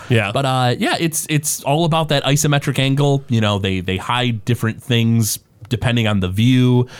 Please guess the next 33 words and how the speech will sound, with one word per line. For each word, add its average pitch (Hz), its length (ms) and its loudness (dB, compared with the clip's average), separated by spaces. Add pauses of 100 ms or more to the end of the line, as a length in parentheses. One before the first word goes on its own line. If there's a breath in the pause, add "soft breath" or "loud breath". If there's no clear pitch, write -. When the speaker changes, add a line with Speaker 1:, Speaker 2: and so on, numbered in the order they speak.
(160 loud breath)
Speaker 2:
They 196 100 0
definitely 254 540 0
knew 151 260 4
what 175 160 0
they 156 140 0
were 139 100 2
doing 127 360 2
when 107 100 0
it 107 100 -4
came 113 200 0
to 101 60 0
the 95 120 -2
puzzles 92 800 -6
in 98 160 0
this 90 160 -4
kind 90 200 -4
of 82 120 -6
a 85 180 -2
game, 82 300 -6
I 78 100 -8
think. 123 140 2
Speaker 1:
Mm-hmm. 135 100 2
Speaker 2:
You 104 80 0
know, 101 100 0
they, 95 200 -4
they 107 160 -4
definitely 120 420 -2
did 101 160 -2
a - 20 -4
good 92 200 -6
job 92 260 -2
with 87 120 -10
that. 82 280 -4